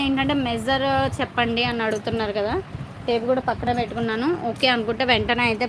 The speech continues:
పర్చేజ్ చేసుకోండి. మంచి రాయల్ బ్లూ కలర్ గ్రాస్ నెట్ అయితే వస్తుంది. And with మనకి ఏంటంటే ప్రిన్సెస్ కట్తో. And మీకు ఖర్చు కూడా ఏంటంటే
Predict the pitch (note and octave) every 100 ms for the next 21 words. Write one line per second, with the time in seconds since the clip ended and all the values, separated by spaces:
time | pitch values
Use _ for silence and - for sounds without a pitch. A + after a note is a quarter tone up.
0 | A3+ G#3+ A#3 A3 G#3 - G#3+ B3 C#4 D#4
1 | G4 D4 A#3+ B3 C#4 B3+ C4+ B3 A3 C4
2 | B3 F#3+ G3+ - A#3 B3 D4+ C4+ - B3
3 | A#3 A3+ A3+ A#3+ B3 G#4+ - - - -
4 | - A#3+ A#3+ A3+ B3 - C#4 B3+ B3 B3
5 | B3+ C4 F#4+ - C#4 B3 B3 C4 - A#3
6 | - D4+ A4+ - - - - C4 C4+ C#4
7 | C#4+ B3+ D4 D4 C#4 C4+ - E4+ F4+ G#4+
8 | B4 D#4+ C#4 C#4+ C4+